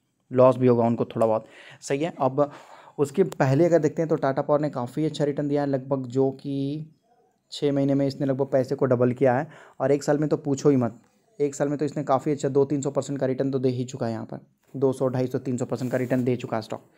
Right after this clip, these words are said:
है कि नहीं? तो मैं आपको बोलूँगा जितने लोगों ने भी हाई में ख़रीदा है, टेंशन वाली बात नहीं है, टाटा पावर को आप होल्ड ही कर सकते हो यहाँ पर। तो देखोगे आज के डेट में खबर आई है, अपडेट खबर आपको बताया जा रहा, दिसंबर फोर्टीन है, अपडेट चेक कर लो,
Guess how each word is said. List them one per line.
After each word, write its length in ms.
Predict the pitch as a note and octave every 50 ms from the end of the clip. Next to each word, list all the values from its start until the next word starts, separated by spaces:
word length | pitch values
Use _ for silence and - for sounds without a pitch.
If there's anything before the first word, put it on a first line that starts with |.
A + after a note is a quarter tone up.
| _ - - - - - - _
है 60 | - F3
कि 60 | G3+
नहीं? 100 | G#3 G#3
तो 100 | G3+ F#3+
मैं 80 | F3+ F3+
आपको 140 | F#3 - F#3
बोलूँगा 200 | F3+ F#3 F#3+ F#3
जितने 260 | D3 D3+ C#3 F3+ F#3+
लोगों 180 | F#3 E3+ F3+
ने 60 | F3+ F3
भी 100 | F3+ E3
हाई 200 | B2+ C3+ D3 E3+
में 80 | F3+ -
ख़रीदा 300 | - D3+ C#3+ C#3+ D#3 D3
है, 120 | D#3 G3+ - - - - - - - - - _ _ -
टेंशन 280 | D#3+ D#3+ D#3 D#3+ F3+
वाली 180 | F3 D#3+ D#3 D#3
बात 260 | C#3+ C3+ C3+ C3 -
नहीं 120 | C3+ B2+
है, 60 | B2+ A#2
टाटा 300 | A#2 C3+ C3+ - D#3+ D#3+ D#3 D#3+ - - _ _ _ _
पावर 220 | D3+ C#3+ D3+ D#3
को 100 | D#3 D#3+
आप 180 | D#3 D3+ D3+ - -
होल्ड 160 | D3 D3+ D#3
ही 60 | E3+
कर 120 | E3+ E3 C#3
सकते 260 | - D3 C3+ - D3
हो 100 | C3 C3
यहाँ 200 | B2+ B2 A#2+ A#2
पर। 200 | - D3+ E3+ F#3 - _ _ _ _ _ _ _ _ _ _ _ -
तो 120 | - C#3 B2+
देखोगे 320 | B2+ B2 - D#3+ D3+ D3
आज 200 | D3 C3+ C#3 C#3
के 120 | C#3 - C#3+
डेट 140 | C#3 C3+
में 100 | C#3+ D3+ C#3
खबर 260 | - - B2+ C3 C3
आई 140 | C3 C3 C3
है, 120 | C3+ - -
अपडेट 400 | - C3 B2 A#2+ C#3 C#3+ C#3 C#3
खबर 180 | - B2+ C3 B2+
आपको 260 | B2+ B2 B2+ C3+ C3
बताया 240 | B2 B2+ B2 A#2+ A#2+
जा 120 | A#2+ A#2+
रहा, 140 | B2+ D#3 F#3 - _ _ _ _ _ -
दिसंबर 400 | C3+ B2+ C3 C#3+ B2+ B2+ C3 B2+
फोर्टीन 360 | - - B2+ B2 B2+ B2 B2
है, 140 | C3 D3 - - - - - - - - - _ -
अपडेट 320 | B2 A#2+ A#2+ A#2 B2+ B2
चेक 240 | B2+ - C#3 B2 -
कर 60 | -
लो, 180 | B2 C3 D#3 D#3